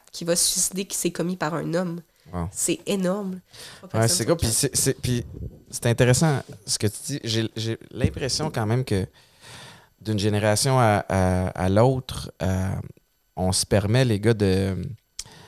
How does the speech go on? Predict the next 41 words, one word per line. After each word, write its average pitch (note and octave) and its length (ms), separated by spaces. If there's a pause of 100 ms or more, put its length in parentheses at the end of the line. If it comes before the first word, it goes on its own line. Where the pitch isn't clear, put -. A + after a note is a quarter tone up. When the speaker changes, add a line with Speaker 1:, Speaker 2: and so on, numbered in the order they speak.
(260)
Speaker 2:
de G#2 140
montrer G#2+ 380
un B2 40
petit - 140
peu G2 100
plus G2+ 220
de G2 80
vulnérabilité, F#2+ 680
puis - 120
de - 60
comprendre A#2 440
que G#2+ 120
ces - 180
vulnérabilités-là, G2 840
en G2+ 80
fait, - 220
c'est, - 240
c'est - 180
une F#2 120
force, - 380
tu - 60
sais, A#2+ 60
de, G2+ 140
de G2+ 120
pas G2+ 180
f-, - 540
de F#2 60
pas G2 140
te G#2 100
mentir G2 300
à F#2+ 60
toi-même, G2+ 360
puis - 80
de - 60
pas G2 100
faire F#2+ 160
l'autruche, - 320
mais G#2 80
on G2+ 100
est G2+ 60
pas, - 140